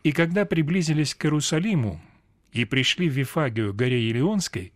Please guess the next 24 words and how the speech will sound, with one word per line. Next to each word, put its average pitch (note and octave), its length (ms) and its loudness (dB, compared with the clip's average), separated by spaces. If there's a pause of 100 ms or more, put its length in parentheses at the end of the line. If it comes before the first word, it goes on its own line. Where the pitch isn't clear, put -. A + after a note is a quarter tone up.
(680)
тогда B2 380 2
Иисус G#3+ 400 0
послал F3 540 0
двух D#3+ 320 -2
учеников, C#3+ 600 -2
сказав B2 520 -4
им: G2 160 -12 (460)
"Пойдите C3 380 0
в A2 60 -4
селение, C#3+ 460 0
которое A#2 340 -2
прямо A2 320 -2
перед A#2 300 -2
вами, F#3+ 240 2
и F3 180 -4
тотчас - 600 -2
найдёте D#3+ 560 0
ослицу D3+ 680 -2
привязанную G2+ 840 -4
и D#3 80 2
молодого F3 480 2
осла A#2+ 280 -2
с - 120 -6
нею. A2+ 320 -2